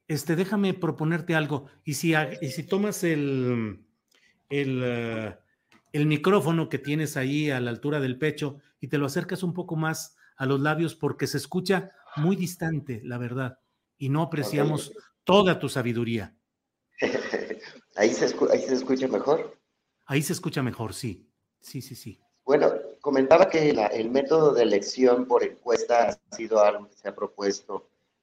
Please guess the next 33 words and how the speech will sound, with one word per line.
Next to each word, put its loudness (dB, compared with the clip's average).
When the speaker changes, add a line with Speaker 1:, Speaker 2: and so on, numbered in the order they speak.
Speaker 2:
eh, -12
por -6
parte 2
del -2
presidente -4
López -6
Obrador -4
desde -4
hace 0
tiempo. -2
Así -14
dirimió 2
la 6
disputa -6
cuando -4
compitió -14
por -10
la -6
candidatura -6
presidencial, -4
eh, -20
con -10
Marcelo 0
Ebrard, 8
así -8
se -2
ha, 2
lo 0
ha 2
propuesto -4
ya 0
en -8
Morena -10